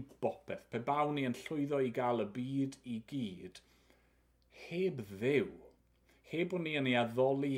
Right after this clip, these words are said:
e mewn ysbryd a gwirionedd, mae'r peth pwysica ar goll. Felly, be mae Iesu'n golygu wrth iddo fe sôn am addoli mewn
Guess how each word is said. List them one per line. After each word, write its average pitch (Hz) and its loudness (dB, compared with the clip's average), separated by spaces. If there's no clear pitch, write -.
e 135 10
mewn 107 2
ysbryd 131 -4
a 113 2
gwirionedd, 113 -2
mae'r 139 -6
peth 160 -4
pwysica 139 -2
ar 135 -4
goll. 185 -8
Felly, 214 0
be 277 0
mae 339 -2
Iesu'n 202 2
golygu 143 2
wrth 151 -8
iddo 165 -4
fe 156 -2
sôn 151 0
am 139 0
addoli 127 2
mewn 113 2